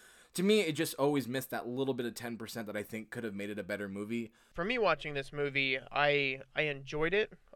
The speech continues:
Speaker 2: I did learn stuff, but I also did get that sense of this could have been better, this could have been more. I don't think Rami Malek could have done more. I think he did his
Speaker 1: No,
Speaker 2: best,
Speaker 1: absolutely
Speaker 2: and I think
Speaker 1: not.
Speaker 2: it shows. Uh, I just think that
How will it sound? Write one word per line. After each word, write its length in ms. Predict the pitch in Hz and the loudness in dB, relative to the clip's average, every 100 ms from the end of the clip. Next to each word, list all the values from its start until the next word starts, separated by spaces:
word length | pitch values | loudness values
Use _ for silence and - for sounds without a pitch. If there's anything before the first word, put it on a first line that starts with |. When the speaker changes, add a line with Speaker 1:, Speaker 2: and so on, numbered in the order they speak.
| 131 | -4
Speaker 2:
I 80 | |
did 380 | 139 139 143 135 | -4 -4 -6 -4
learn 260 | 135 139 165 | -4 -4 -6
stuff, 380 | - 175 175 - | 0 0 0 -2
but 120 | 151 | -2
I 100 | 147 | 0
also 320 | 127 147 - | 2 0 -2
did 200 | 139 143 | -6 -6
get 180 | 139 135 | -4 -2
that 180 | 131 120 | -2 -2
sense 340 | - 139 135 | -4 -8 -6
of 280 | 139 131 123 - - - _ 143 | -10 -10 -12 -16 -20 -20 _ -6
this 220 | 143 - | -4 -4
could 220 | - 139 | -6 -6
have 120 | 139 | -2
been 200 | 143 143 | 0 2
better, 360 | 143 143 143 143 | 2 2 0 -6
this 160 | 143 135 | -10 -10
could 180 | - 143 | -6 -4
have 60 | |
been 160 | 139 143 | 0 0
more. 320 | 143 143 143 - - - | 0 -4 -4 -6 -16 -2
I 60 | |
don't 240 | 156 160 135 | 2 2 0
think 240 | 156 139 | -4 0
Rami 240 | 151 143 131 | 0 0 2
Malek 360 | 127 135 135 | 4 4 2
could 120 | - | -4
have 100 | 151 | -4
done 140 | 139 147 | -2 -2
more. 280 | 143 143 143 139 - 113 | 0 -2 -4 -10 -4 0
I 120 | 135 | 0
think 160 | 139 | -2
he 80 | - | -8
did 160 | 139 139 | -6 2
his 40 | |
Speaker 1:
No, 120 | 151 | 4
Speaker 2:
best, 120 | 139 135 | 6 4
Speaker 1:
absolutely 340 | 147 151 131 | 2 -2 -2
Speaker 2:
and 80 | 123 | -2
I 20 | |
think 120 | 107 | -2
Speaker 1:
not. 60 | 113 | -4
Speaker 2:
it 60 | 120 | -4
shows. 480 | - 135 143 147 - - - - 151 | -4 -2 -4 -6 -12 -16 -18 -6 6
Uh, 40 | |
I 180 | 143 139 | 6 6
just 160 | 139 | 2
think 280 | - 147 135 | -6 -6 -4
that 260 | 139 131 | 2 2